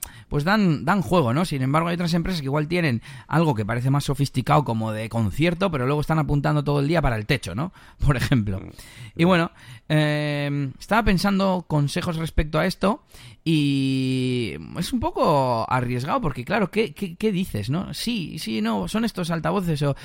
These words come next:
Speaker 1: tampoco es plan de preguntarle, "Mm, ¿por qué lo dices?", <laughs> ¿sabes? Y... y
Speaker 2: Ya.
Speaker 1: me estaba acordando ahora con lo del equipo que, mm,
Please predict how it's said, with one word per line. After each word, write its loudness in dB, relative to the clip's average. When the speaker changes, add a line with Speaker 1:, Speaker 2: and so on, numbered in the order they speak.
Speaker 1:
tampoco 2
es -2
plan 2
de 4
preguntarle, 2
"Mm, 2
¿por 10
qué -6
lo 6
dices?", 2
<laughs> -6
¿sabes? 2
Y... -10
y 8
Speaker 2:
Ya. -6
Speaker 1:
me 4
estaba 4
acordando 4
ahora 4
con 2
lo 2
del 0
equipo 0
que, -2
mm, 0